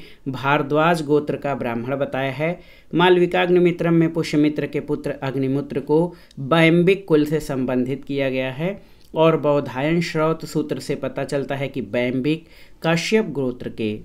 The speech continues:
ब्राह्मण थे। अगला प्रश्न है, भागीलय की मुद्राएं कहाँ से प्राप्त हुए हैं, आपको बताना है।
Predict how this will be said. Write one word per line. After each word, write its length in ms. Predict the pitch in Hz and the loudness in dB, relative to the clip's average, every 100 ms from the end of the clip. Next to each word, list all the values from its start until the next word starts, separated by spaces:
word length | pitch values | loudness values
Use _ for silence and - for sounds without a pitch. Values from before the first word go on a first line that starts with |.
| - | -10
ब्राह्मण 440 | 147 139 113 101 175 - | -6 -6 -6 -8 -12 -8
थे। 200 | 113 87 - - - - - - - - - - - - - - - - - - - | -6 -6 -12 -18 -18 -18 -20 -20 -20 -20 -20 -20 -20 -20 -20 -20 -20 -20 -20 -20 2
अगला 260 | 165 175 190 | 6 6 6
प्रश्न 340 | 185 185 185 | 4 2 2
है, 340 | 165 180 180 143 | 4 4 2 0
भागीलय 680 | 127 135 151 156 165 185 190 | 0 0 2 4 6 6 6
की 200 | 180 160 | 2 4
मुद्राएं 640 | 151 127 131 123 131 160 - - - | 4 2 -2 0 0 -2 -8 -20 -4
कहाँ 280 | 135 131 185 | -2 0 0
से 280 | 185 123 113 113 | 0 -2 -4 -4
प्राप्त 340 | 143 123 117 | -4 -4 -4
हुए 320 | 117 117 120 117 | -8 -2 -2 -2
हैं, 320 | 120 147 151 | -2 -4 -4
आपको 280 | 127 110 110 | -10 -8 -8
बताना 380 | 104 113 120 135 | -8 -6 -4 -4
है। 300 | 135 185 | 0 0